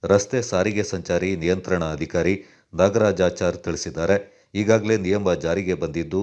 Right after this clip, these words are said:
ಅಪಘಾತ ಸಂದರ್ಭ ಮಕ್ಕಳಿಗೆ ಉಂಟಾಗುವ ಹಾನಿಯನ್ನ ತಪ್ಪಿಸಲು ಈ ಕ್ರಮ ಕೈಗೊಳ್ಳಲಾಗಿದೆ. ಈ ಬಗ್ಗೆ ಜಾಗೃತಿ ಕಾರ್ಯಕ್ರಮವನ್ನ ಎಲ್ಲೆಡೆ ಕೈಗೊಳ್ಳಲಾಗುವುದೆಂದು ತಿಳಿಸಿದರು. ಈ ಸಂದರ್ಭ ಬ್ರೇಕ್ ಇನ್ಸ್‌ಪೆಕ್ಟರ್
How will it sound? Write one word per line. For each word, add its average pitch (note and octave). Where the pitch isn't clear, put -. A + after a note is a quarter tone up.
ಅಪಘಾತ F#2
ಸಂದರ್ಭ E2
ಮಕ್ಕಳಿಗೆ E2+
ಉಂಟಾಗುವ D#2+
ಹಾನಿಯನ್ನ E2+
ತಪ್ಪಿಸಲು F2
ಈ F#2+
ಕ್ರಮ F#2+
ಕೈಗೊಳ್ಳಲಾಗಿದೆ. E2+
ಈ G2+
ಬಗ್ಗೆ G#2
ಜಾಗೃತಿ G2+
ಕಾರ್ಯಕ್ರಮವನ್ನ F2
ಎಲ್ಲೆಡೆ G2
ಕೈಗೊಳ್ಳಲಾಗುವುದೆಂದು E2
ತಿಳಿಸಿದರು. E2+
ಈ F#2+
ಸಂದರ್ಭ G#2
ಬ್ರೇಕ್ F#2+
ಇನ್ಸ್‌ಪೆಕ್ಟರ್ G2